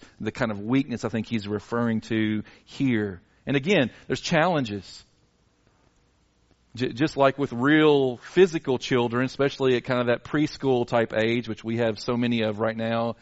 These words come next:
there's challenges there. And the same thing being true in the spiritual life.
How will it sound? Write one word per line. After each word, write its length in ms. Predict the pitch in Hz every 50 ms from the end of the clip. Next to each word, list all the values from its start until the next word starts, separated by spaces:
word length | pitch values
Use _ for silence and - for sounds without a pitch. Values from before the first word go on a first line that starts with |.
| - - - - -
there's 180 | - 135 143 -
challenges 760 | - - 180 175 196 220 208 175 143 123 110 113 107 95 -
there. 360 | - 104 98 92 90 90 - _ - _ _ _ _ _ _ _ _ _ _ _ _ _ _ _ _ _ _ - - _ _ -
And 80 | 123
the 60 | 135
same 320 | 127 - - 175 175 175 175
thing 320 | 156 175 165 165 160 151
being 300 | 143 147 151 151 147 143
true 760 | 123 - - - 175 180 185 185 180 175 160 147 143 143 147
in 280 | 143 143 147 143 143 139
the 80 | 131 127
spiritual 760 | - - - 190 202 208 196 180 - - 135 120 113 110
life. 500 | 107 107 107 104 101 92 - - - _